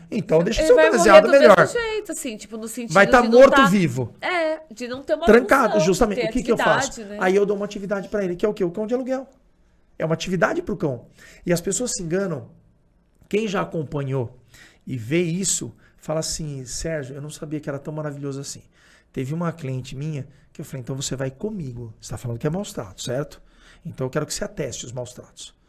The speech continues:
Speaker 1: E eu vou te provar que não é. Eu vou te provar a felicidade que ele entra dentro de uma obra." Meu,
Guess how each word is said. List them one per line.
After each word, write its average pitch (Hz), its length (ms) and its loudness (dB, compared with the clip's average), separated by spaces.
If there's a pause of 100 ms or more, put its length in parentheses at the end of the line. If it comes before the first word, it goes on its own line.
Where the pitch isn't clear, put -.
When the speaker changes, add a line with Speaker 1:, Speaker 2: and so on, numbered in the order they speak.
(280)
Speaker 1:
E 123 60 -8
eu 123 60 -6
vou 131 100 -8
te - 100 -12
provar 131 320 -6
que - 120 -12
não 180 160 -10
é. 98 100 -14 (360)
Eu 139 80 -12
vou 139 80 -6
te - 80 -14
provar 165 200 -2
a - 20 0
felicidade 170 560 -6
que - 80 -8
ele 175 100 -8
entra 175 180 -8
dentro 156 160 -8
de 156 60 -12
uma 143 120 -10
obra." 104 320 -18 (600)
Meu, 139 300 -8